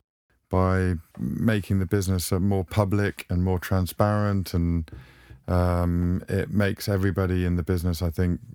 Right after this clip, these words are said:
feel more part of it, and, um, you know, uh, uh, I think overcomes a lot of the hurdles of, uh, normally associated with small family businesses.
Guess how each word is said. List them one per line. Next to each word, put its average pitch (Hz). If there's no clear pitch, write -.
feel 90
more 92
part 92
of 82
it, 90
and, 82
um, 82
you 92
know, 73
uh, -
uh, -
I -
think 92
overcomes 98
a 87
lot 98
of 80
the 90
hurdles 95
of, 85
uh, 90
normally 101
associated 90
with 87
small 90
family 87
businesses. 80